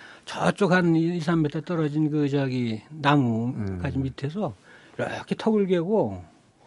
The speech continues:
Speaker 1: 그 삼일 보면 물만
Speaker 2: 음.
Speaker 1: 쳐다보고 계신 거예요. 그랬더니
Speaker 2: 네.
Speaker 1: 아, 그 할머니한테 가가지고 "할머니 왜 여기 와 계시냐"고 할-, 할아버지 이렇게 웃으면서 그냥 고개만 끄덕거리세요.
Speaker 2: 음.
Speaker 1: 그래서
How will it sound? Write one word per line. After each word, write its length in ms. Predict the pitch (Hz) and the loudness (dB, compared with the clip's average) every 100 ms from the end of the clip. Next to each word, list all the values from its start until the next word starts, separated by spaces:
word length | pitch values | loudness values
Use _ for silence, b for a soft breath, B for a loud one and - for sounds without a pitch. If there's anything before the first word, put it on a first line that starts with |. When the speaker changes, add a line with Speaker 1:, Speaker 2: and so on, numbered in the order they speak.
| _ | _
Speaker 1:
그 240 | - 147 117 | -8 -4 -4
삼일 280 | - 214 180 | -2 0 0
보면 340 | 135 123 117 | -2 -2 -2
물만 300 | 143 160 190 | 0 0 0
Speaker 2:
음. 20 | 175 | 0
Speaker 1:
쳐다보고 500 | 196 220 180 143 120 | 2 2 2 0 0
계신 340 | 113 - 113 | -2 -2 -4
거예요. 140 | 110 120 | -4 -6
그랬더니 360 | 120 113 147 | -6 -4 -4
Speaker 2:
네. 80 | 127 - B B B B B _ - | -4 -8 B B B B B _ -18
Speaker 1:
아, 80 | - 151 - | -14 -12 -8
그 60 | |
할머니한테 540 | 147 151 151 135 117 135 | -2 4 6 4 0 -6
가가지고 720 | - 120 107 101 131 156 92 - | -6 -4 -4 -4 -6 -6 -8 -12
"할머니 320 | - 170 220 | -4 2 4
왜 120 | 196 | 6
여기 200 | 131 127 | 6 6
와 120 | 139 117 | 2 0
계시냐"고 1000 | 113 - 143 110 101 98 101 143 135 101 | -2 -2 -2 0 -2 -4 -2 -2 -2 -2
할-, 300 | 120 135 139 | -6 -10 -8
할아버지 360 | 131 135 120 | -4 -2 -4
이렇게 540 | 120 117 120 117 143 147 B B B B | -6 -8 -10 -8 -6 -8 B B B B
웃으면서 520 | 143 123 151 120 131 | 0 6 6 6 2
그냥 180 | 131 143 | 2 2
고개만 320 | 139 135 151 | 4 6 6
끄덕거리세요. 800 | 147 160 156 160 135 95 113 104 | 4 -2 -4 -2 0 0 -4 -4
Speaker 2:
음. 60 | 107 | -6
Speaker 1:
그래서 440 | 110 104 98 98 | -10 -10 -12 -12